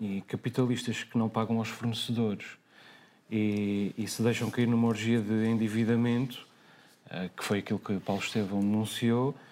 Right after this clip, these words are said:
não são com certeza os capitalistas pelos quais o capitalismo gostaria de ver-se representado. Agora, o, o governo, eh, do, do P S D, eh, Açores, eh, implementar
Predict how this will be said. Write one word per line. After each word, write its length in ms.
não 140
são 160
com 100
certeza 320
os 80
capitalistas 840
pelos 280
quais 280
o 60
capitalismo 560
gostaria 380
de 80
ver-se 220
representado. 680
Agora, 320
o, 140
o 360
governo, 640
eh, 440
do, 420
do 300
P 140
S 320
D, 300
eh, 560
Açores, 720
eh, 380
implementar 560